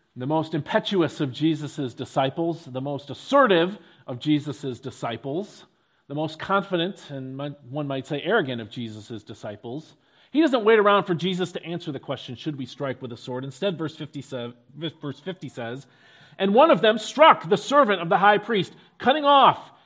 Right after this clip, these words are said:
his right ear." Now, I don't know if he was just a bad shot, you might say, or a bad, I don't know what to say. Some have argued that maybe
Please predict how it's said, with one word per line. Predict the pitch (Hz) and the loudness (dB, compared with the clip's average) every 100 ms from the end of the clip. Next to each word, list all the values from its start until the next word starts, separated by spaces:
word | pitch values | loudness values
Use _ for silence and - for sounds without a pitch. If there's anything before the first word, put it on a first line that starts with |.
| _ | _
his | 208 185 | -4 0
right | 190 190 190 | 6 6 6
ear." | 196 180 127 90 - _ _ _ _ _ _ _ _ _ _ _ _ - | 6 6 4 -2 -12 _ _ _ _ _ _ _ _ _ _ _ _ 2
Now, | 220 | 8
I | 269 | 10
don't | 320 220 | 8 6
know | 220 | 4
if | 202 | 2
he | - 226 | 0 -4
was | 202 | -4
just | 190 175 175 | -2 -2 -2
a | |
bad | 135 165 160 165 139 | -2 -2 0 -2 -4
shot, | - - 160 170 156 | -6 0 2 2 -2
you | |
might | 160 160 156 | -6 -6 -8
say, | 151 151 156 | -8 -6 -6
or | 131 | -8
a | 117 | -8
bad, | 131 127 123 107 | -6 -6 -6 -10
I | 135 | -8
don't | 127 | -8
know | |
what | 113 101 | -8 -12
to | 101 | -18
say. | - 95 107 - _ _ _ _ _ _ _ _ _ _ _ _ _ _ _ _ _ | -18 -16 -18 -20 _ _ _ _ _ _ _ _ _ _ _ _ _ _ _ _ _
Some | - 262 | 2 4
have | 254 214 | 6 6
argued | 190 196 196 170 | 8 8 6 0
that | 175 | 2
maybe | 180 208 190 175 160 160 | 4 2 2 2 0 -2